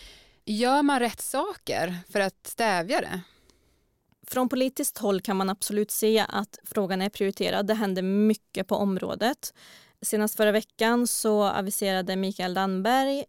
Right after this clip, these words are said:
Speaker 2: inrikesministern, att man tillsätter en utredning för att utöka möjligheten till hemlig, eh, avlyssning. Och det är ju såklart en guldfråga för, för polisen att man får mer verktyg. Men en sak som, som jag kommer tillbaka till är att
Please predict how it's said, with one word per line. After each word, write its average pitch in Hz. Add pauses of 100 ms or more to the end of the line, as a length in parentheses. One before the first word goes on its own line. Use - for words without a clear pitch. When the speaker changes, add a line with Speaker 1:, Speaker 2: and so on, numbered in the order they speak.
Speaker 2:
inrikesministern, 202
att 202
man 202
tillsätter 190
en 190
utredning 208
för -
att -
utöka 196
möjligheten 196
till -
hemlig, 190
eh, -
avlyssning. 214 (360)
Och -
det 220
är 208
ju 202
såklart 202
en 190
guldfråga 214
för, 202
för 202
polisen 208
att 233
man 185
får 185
mer 190
verktyg. 202 (920)
Men 220
en 233
sak 226
som, 220
som 220
jag 269
kommer 294
tillbaka 202
till 196
är 185
att -